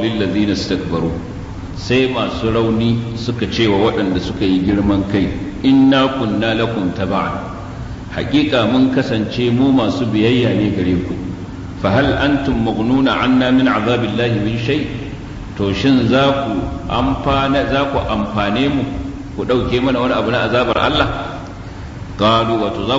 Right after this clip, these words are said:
ku magance mana wani abu ta, na azabar Allah? Qalu, sai suka ce, "لو هدانا الله لهديناكم." Da a ce Allah ya shiryar da mu, da mu ma mun shiryar da ku. "Sawa'un alaina," duk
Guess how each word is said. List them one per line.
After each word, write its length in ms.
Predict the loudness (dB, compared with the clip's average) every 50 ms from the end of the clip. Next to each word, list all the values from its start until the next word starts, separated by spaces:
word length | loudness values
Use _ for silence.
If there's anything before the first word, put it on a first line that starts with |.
| -2
ku 60 | -2 0
magance 560 | 0 2 2 2 2 0 0 -2 0 0 0 2 2
mana 160 | 2 2 2
wani 140 | 2 0 0
abu 220 | 0 -2 -2 -4 -2
ta, 200 | -2 -2 -2 -2 -2
na 200 | 0 0 0 0
azabar 280 | 2 2 2 2 2 0
Allah? 600 | 0 0 2 2 2 0 0 -2 -4 -6 -6 -6 -8 -8 -8 -8 -8 -6
Qalu, 460 | 0 2 4 4 6 4 4 4 2 2
sai 140 | 2 0
suka 220 | 0 0 -2 -2 -4 -2
ce, 140 | -2 0 0
"لو 200 | 2 2 2 2 2
هدانا 480 | 2 2 2 2 2 2 2 0 0 -2
الله 440 | -2 -2 0 2 2 2 2 2 2 0 0
لهديناكم." 840 | 0 0 0 0 0 0 0 0 0 0 0 0 0 0 -2 -4 -6 -6 -8 -8 -10 -10 -8 -8 -4 0
Da 220 | 0 2 2 2 2 0
a 80 | 0
ce 240 | 0 2 2 2 2
Allah 320 | 2 2 2 2 2 2 2
ya 220 | 2 2 2 2
shiryar 480 | 2 2 2 4 4 4 4 4 2 0
da 100 | -2 -2 0
mu, 160 | 0 -2 -2 -2 -4 -8 -8 -10 -10 -10 -10 -10 -10 -10 -10 -12 -12 -12 -8 -6 -2
da 220 | 0 2 2 2 2
mu 200 | 4 4 4 4 6
ma 140 | 6 6
mun 160 | 6 6 6 6
shiryar 400 | 6 6 6 6 6 6 6 4
da 80 | 2 -2
ku. 140 | -2 -4 -6 -8 -10 -10 -10 -10 -10 -10 -10 -8 -6 -6 -6 -4 -6 -4
"Sawa'un 600 | -2 0 2 4 4 4 4 4 2 0 -2 -4
alaina," 680 | -4 -2 -2 0 2 2 2 2 2 0 -2 -4 -2 -2
duk 100 | -2 -2